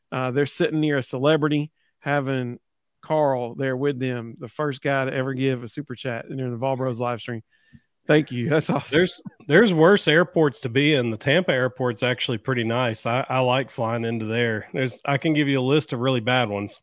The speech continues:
Speaker 1: <laughs> Uh, and then, like I said, you know, Doug gave that, uh, super chat earlier, and man, we were so appreciative of that, Doug. Thank you so much. That's awesome. And Carl applauded Doug for the super chat. Um,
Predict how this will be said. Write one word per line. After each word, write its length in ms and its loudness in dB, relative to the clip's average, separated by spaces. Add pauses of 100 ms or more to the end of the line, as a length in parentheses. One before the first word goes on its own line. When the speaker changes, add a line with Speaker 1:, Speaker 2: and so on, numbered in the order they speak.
(720)
Speaker 1:
<laughs> 20 0 (1500)
Uh, 260 4
and 120 0
then, 100 2
like 140 2
I 20 -2
said, 220 0
you 60 0
know, 100 -2
Doug 240 2
gave 220 0
that, 200 -2 (100)
uh, 160 -4
super 300 -6
chat 220 0
earlier, 280 6
and 140 -2
man, 220 -2
we 60 0
were 40 0
so 160 -2
appreciative 360 -6
of 120 -2
that, 80 -4
Doug. 220 -2
Thank 180 0
you 60 -10
so 240 -2
much. 340 -4 (400)
That's 180 0
awesome. 520 -4 (360)
And 140 -4
Carl 300 6
applauded 420 0
Doug 260 0
for 160 -8
the 120 -4
super 260 -4
chat. 340 0 (640)
Um, 640 -2